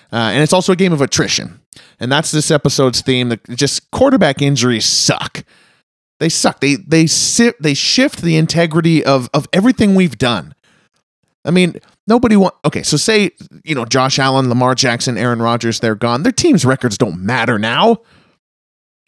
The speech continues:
I mean, the, we're gonna, t-, people who need the N F L to, you know, for their livelihood are still gonna sell it,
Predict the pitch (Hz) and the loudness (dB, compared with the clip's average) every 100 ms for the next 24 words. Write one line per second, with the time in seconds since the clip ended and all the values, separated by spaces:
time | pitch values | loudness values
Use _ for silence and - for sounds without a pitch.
0 | - 180 175 170 139 147 170 170 175 - | 0 0 2 -2 -6 -2 0 2 0 -2
1 | - - - _ - 185 180 160 165 151 | -8 -16 -20 _ -2 0 2 2 2 2
2 | 151 156 143 131 143 143 139 139 139 135 | 0 0 -2 0 0 0 0 2 2 0
3 | - 127 123 - - _ _ - 123 104 | 0 2 0 -2 -14 _ _ -6 -4 -2
4 | 113 - 139 127 120 110 151 180 175 131 | -4 -4 -2 0 0 2 0 2 2 2
5 | 120 123 120 - 151 113 101 - 151 151 | 0 0 -4 -2 0 -2 -2 0 2 2
6 | 120 - | 0 -4